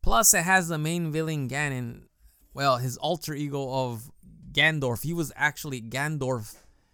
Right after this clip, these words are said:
before he turned into Ganon. So that would be a good story of how, you know, there's a switch in power and stuff like that. But I think Orca-, Ocarina of Time would be a fantastic movie because, like I said,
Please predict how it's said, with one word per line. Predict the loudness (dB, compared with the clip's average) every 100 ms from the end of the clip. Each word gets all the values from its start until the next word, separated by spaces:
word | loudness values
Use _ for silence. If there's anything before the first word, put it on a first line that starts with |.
| -14
before | -8 -8 -4 2 4 4 2 -6
he | -10
turned | -6 -6 -4
into | -6 -8
Ganon. | -6 -6 -6 -10 -14 -20 _ _ -20 -20 -20 -10
So | -4 -2 0 -2 -2
that | 0
would | 0
be | 0
a | -4
good | 0 -2 -2 -4
story | -4 -2 0 2
of | 2 0
how, | 4 6 6 4 -4 -14 -12
you | -8
know, | -8 -10 -8
there's | -6 -4
a |
switch | -2 -2 -4 -4
in | -2
power | 4 4 4
and | -2 -4
stuff | -6 -8 -8
like | -10 -8
that. | -8 -8 -14 _ _ _ _ -4
But | -2 -2 -6 _ _ _ _ _
I | 4 4
think | 2 -6 -8 -16 _
Orca-, | -10 -10 -10 -8
Ocarina | -6 -4 -4 -6
of | -4
Time | -2 0 0
would | -4
be | -2 0 -2 -4 -12 -20 _ _
a | -16
fantastic | -6 -6 -2 -2 -2 -4 -6
movie | -4 -2
because, | -2 -4 -4 -4 -4 -6
like | -8
I | -8
said, | -2 0 -2